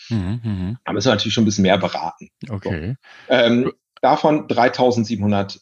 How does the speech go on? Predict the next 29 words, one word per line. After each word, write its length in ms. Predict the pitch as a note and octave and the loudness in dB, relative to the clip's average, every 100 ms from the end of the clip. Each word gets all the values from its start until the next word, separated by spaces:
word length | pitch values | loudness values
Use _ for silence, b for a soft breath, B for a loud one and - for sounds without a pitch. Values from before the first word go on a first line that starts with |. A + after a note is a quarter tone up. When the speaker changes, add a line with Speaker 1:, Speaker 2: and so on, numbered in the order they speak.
| _ _ _ _ | _ _ _ _
Speaker 2:
Anfragen 880 | - G2+ G2+ - G2 F2 F2 F#2 G#2 - | -4 -2 -2 -2 0 0 -2 -6 -8 -6
im 200 | F#2 F2+ | -4 -4
vergangenen 540 | G#2 G2 G#2+ G#2 G2 | -2 0 2 2 2
Jahr, 420 | G2+ A#2+ B2+ A2 | 2 2 2 0
war 160 | G2+ A2 | 0 0
im 120 | G2+ | -4
Vorjahr 440 | - F#2+ F#2+ E2+ | -4 -4 -2 -6
ähnlich. 400 | F#2 F2+ F2 - - | -8 -10 -10 -14 -14
Äh, 60 | G2 - | -14 -14
ist 140 | - - | -18 -18
also 340 | - - - _ _ | -16 -18 -20 _ _
Speaker 1:
Kannst 260 | - F3 E3+ | -2 0 0
du 40 | |
sagen, 380 | D3+ D#3+ D#3 D3+ | 2 2 2 2
äh, 360 | D3+ C#3+ C#3 C#3+ | 2 2 0 -2
kannst 220 | E3 F3+ | 0 0
du 40 | C3+ | 0
sagen, 300 | C3+ C3+ A#2+ | 2 2 2
wie, 180 | B2+ A#2+ | -2 0
wie, 260 | B2 B2 A#2 | 0 0 -2
wie 280 | - A2+ C3 | -10 -8 -6
zügig 480 | - - D#3+ F3 C#3 | -4 0 0 2 0
die 100 | D#3 | 0
beantwortet 640 | B2+ F#2+ G#2+ D3 D#3 D#3+ | 2 2 2 0 -2 -4
ge-, 180 | - D3 | -6 -6
werden, 440 | C#3+ D3+ D#3 F3 E3 | -4 -2 0 0 -2
diese, 280 | D#3+ D#3+ | -2 -4
diese 240 | C#3+ C#3 C#3 | -4 -4 -2
Anfragen? 640 | C#3+ - D#3 D#3+ G3 F#3+ | -4 -4 -4 -4 -4 -8